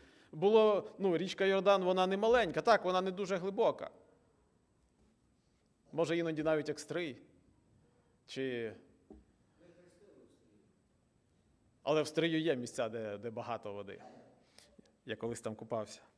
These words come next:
І ось ми бачимо, що це також приклад, бо це є занурення. І коли ми з вами читаємо, е, ці, е, приклади із, е, послання апостола Павла до римлян, то апостол Павло показує, а чому,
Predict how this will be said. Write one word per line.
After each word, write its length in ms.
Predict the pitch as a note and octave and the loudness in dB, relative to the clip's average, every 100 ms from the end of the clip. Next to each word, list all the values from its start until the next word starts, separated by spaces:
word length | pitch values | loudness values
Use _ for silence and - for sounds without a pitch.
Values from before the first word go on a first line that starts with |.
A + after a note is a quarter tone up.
| _ - - | _ -20 -14
І 80 | - | 0
ось 160 | E3 E3 | 0 0
ми 60 | |
бачимо, 400 | F3+ G#3 - F3+ | 6 6 6 2
що 280 | F3 F3+ E3+ C3+ - _ _ _ _ _ _ _ - - | 4 2 0 -2 -16 _ _ _ _ _ _ _ -20 -8
це 200 | D#3 C#3+ | -4 -4
також 300 | D3 G#3 G#3 | -2 -4 -4
приклад, 440 | G#3 G3 - F2+ - _ _ | -6 -6 -6 -16 -16 _ _
бо 120 | C#3 | -8
це 180 | - E3 | 0 0
є 120 | D#3 | 0
занурення. 640 | C#3+ F3 A3 G#3 C3 G#2 - | 0 -2 -4 -6 -8 -12 -10
І 60 | D#3 | 2
коли 220 | F#3 A#3 | 6 6
ми 100 | A3+ | 6
з 60 | |
вами 220 | E3+ A#3+ A3 | 6 4 2
читаємо, 540 | F#3+ G#3 A#3 F#3+ F3 - - - - | 0 0 2 0 -4 -6 -20 -20 -4
е, 440 | D3 D#3 D3+ D3 C#3+ | 0 2 4 2 0
ці, 400 | - G3+ F#3+ E3+ - - - - | -2 2 4 4 0 -18 -20 -6
е, 220 | C#3+ D3+ | 0 0
приклади 520 | D3 G3+ A3 F#3 E3 | 4 2 4 2 4
із, 380 | F3 F#3+ F3+ C#3 | 0 0 -2 2
е, 200 | E3+ D#3+ | 4 4
послання 680 | - - - E3 - F#3+ F3+ | 4 -6 -4 -2 4 4 4
апостола 440 | E3 F3+ - E3+ | 4 0 4 2
Павла 280 | E3 E3 E3+ | 4 6 6
до 140 | D#3 D#3+ | 6 4
римлян, 380 | A#3 F#3+ C3 | 2 0 0
то 100 | B2+ | 2
апостол 440 | D3+ F3+ A3 G#3 F#3 | 2 2 2 2 2
Павло 300 | F#3+ F#3+ G#3+ | 2 4 4
показує, 580 | F#3+ - A3+ G#3 E3 D#3 | 2 4 6 6 4 2
а 100 | F#3 | 2
чому, 640 | - G#3+ A#3 C4 C4 - | 4 6 6 6 6 4